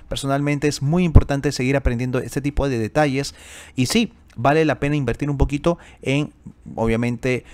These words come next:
en las compañías certificadoras para que nos avalen lo que tenemos. Amigos,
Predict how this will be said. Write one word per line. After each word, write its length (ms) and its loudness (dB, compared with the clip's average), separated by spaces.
en 180 -2
las 120 2
compañías 400 2
certificadoras 640 -2
para 300 -4
que 100 -6
nos 280 -6
avalen 520 -2
lo 120 -2
que 100 -6
tenemos. 540 -10
Amigos, 480 2